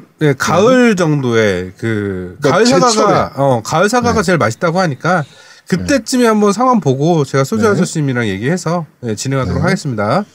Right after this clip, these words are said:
Speaker 2: 자, 실카로님께서 이번 방송 잘 들었습니다. 득회 시리즈 여러 가지 발표해서 빌더즈 쓰리도 나오나 했는데 없네요.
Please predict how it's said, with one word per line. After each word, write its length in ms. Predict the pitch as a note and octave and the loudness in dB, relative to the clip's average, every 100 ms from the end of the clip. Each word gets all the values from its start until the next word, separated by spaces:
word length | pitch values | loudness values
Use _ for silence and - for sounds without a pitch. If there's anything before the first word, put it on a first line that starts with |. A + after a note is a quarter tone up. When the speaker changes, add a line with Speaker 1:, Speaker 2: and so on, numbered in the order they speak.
| _ _ _ _ _ _ _ _ _ | _ _ _ _ _ _ _ _ _
Speaker 2:
자, 100 | - | -4
실카로님께서 880 | D#3 C#4+ D#4 D4+ D4+ B3+ F3+ D3+ D3+ | 0 2 2 2 2 2 2 2 4
이번 180 | E3+ C#4 | 4 2
방송 200 | D#4 D4 | 2 2
잘 160 | F#3+ | 2
들었습니다. 440 | F#3 B3 A3+ F3 G#2+ | 2 2 2 0 0
득회 440 | F3 F3 _ - | -4 -4 _ -2
시리즈 360 | C#4+ D4+ C#4+ A#3 | 0 2 2 4
여러 200 | F3+ E3+ | 2 2
가지 160 | A#3+ A#3 | 2 4
발표해서 560 | G3+ F#3 F3 F3 F#3 | 2 2 0 2 0
빌더즈 340 | - D#3 A#3 A3+ | 2 0 2 0
쓰리도 420 | - C4 D4 C4 | 0 2 2 2
나오나 300 | D3+ C#3 G3 | 2 2 2
했는데 240 | G3 F#3 | 2 4
없네요. 560 | F3+ A#2 C3+ G#3 B2 D#2 | 2 2 2 4 2 -2